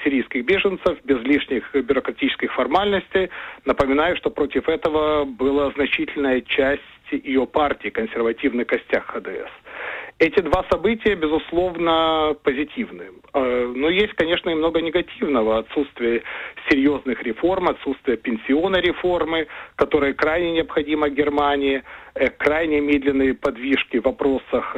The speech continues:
здравоохранения, э, знаменитая, э, даже две знаменитых, э, уже набивших оскомину темы.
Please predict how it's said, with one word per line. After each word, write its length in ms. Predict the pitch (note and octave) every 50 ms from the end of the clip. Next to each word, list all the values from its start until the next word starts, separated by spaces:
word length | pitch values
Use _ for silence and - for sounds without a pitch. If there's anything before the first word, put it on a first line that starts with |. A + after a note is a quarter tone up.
| A#2 G#2+
здравоохранения, 1080 | - C3+ C3 A#2 A#2 A2+ - C#3+ C3+ C3 C#3 D#3 F3 F#3+ F#3+ F#3+ F#3+ F#3 F3+ F3+ F3 - - - - - - - - - - -
э, 340 | C3 B2 B2 B2+ B2+ B2 A2+
знаменитая, 1000 | A2+ C3+ D3 D3+ D#3 E3 F3 F3+ E3 - - D3 C3+ C3 C3 C3 C3+ C3+ C3 - -
э, 120 | C3+ B2+
даже 320 | B2 A2+ D3+ C#3+ C3 D3 C3+
две 300 | A#2+ A#2+ C#3+ F3+ F#3 D3+
знаменитых, 880 | A#2+ C3 C#3 C3+ C#3+ C#3 C#3 D3 D3+ D3 - - C3 - - - - -
э, 180 | B2+ B2 B2+ -
уже 260 | - C3+ A2 C#3+ C#3
набивших 520 | C3+ B2+ B2+ D3 D3+ C#3+ - - B2+ -
оскомину 520 | C#3+ C3+ - - D#3 C#3+ B2+ C3 C3 B2+ B2
темы. 520 | - - - D3 C3 A#2+ A#2+ A#2+ A2+ G#2+